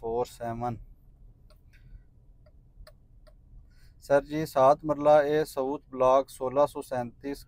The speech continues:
kindly location and guide please। भाई सोलह सौ सात मरला के जितने भी प्लॉट्स हैं वो सात सौ की series तक कुछ बेहतर प्लॉट हैं। सात सौ से आठ सौ के दरमियान जो series आती है वो थोड़ी सी depression में है,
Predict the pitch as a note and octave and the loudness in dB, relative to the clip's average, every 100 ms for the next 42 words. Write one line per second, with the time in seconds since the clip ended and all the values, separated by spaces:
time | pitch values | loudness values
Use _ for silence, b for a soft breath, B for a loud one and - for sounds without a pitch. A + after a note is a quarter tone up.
0 | - C3 C3 B2+ C3+ C3 B2 C3+ B2+ C#3 | -8 -8 -8 -10 -10 -12 -10 -10 -8 -10
1 | C3+ B2 B2 A2+ A2+ A2+ A#2 A2+ A2+ A#2 | -8 -10 -10 -6 -6 -6 -10 -16 -16 -16
2 | A2+ A2+ B2+ B2+ _ _ b b b b | -14 -12 -12 -12 _ _ b b b b
3 | - C3+ C3 D3 D#3 D#3 D3 - C#3 D#3+ | -12 -6 2 2 2 -2 -4 4 6 4
4 | - - - D3 C#3+ D3+ D3 D3 C3+ B2+ | 2 -20 -2 0 4 4 4 -2 -8 -8
5 | C#3+ D#3 D3+ C#3+ D3 D3 D#3+ D3+ D3+ - | -6 -6 -6 2 4 4 -2 -8 -4 2
6 | B2+ D3+ D3+ C#3 C#3 C#3 C#3+ C#3 - C#3+ | 2 2 -2 -8 -8 -6 -4 -6 -2 0
7 | - - - - - - _ - - D3+ | -2 -10 -20 -20 -20 -20 _ -20 -16 -14
8 | - C3+ D3 D3+ C#3+ C#3+ C3+ D3 C#3 - | -6 -4 -4 -4 2 2 2 -2 -6 -16
9 | b b b - - - - - C#3 D#3 | b b b -20 -20 -20 -20 -2 2 2
10 | F3 F3 - E3+ D#3 E3 - D#3+ D3+ C#3 | 0 -8 -2 2 2 2 -2 -4 -4 -4
11 | C3+ C#3 D#3 C#3+ D3+ D#3 D#3 - - - | -2 -2 -2 -6 -6 -4 -4 -8 -14 -16
12 | - D3 D#3 D3 C#3 D3+ D3+ C#3+ C#3+ - | -10 -8 -4 -6 -6 -6 -6 -6 -10 -10
13 | C3 D#3 D3 C#3 C#3 D3+ D#3+ D3+ C#3 C#3 | -8 -8 -8 -10 -8 -10 -8 -6 -4 -4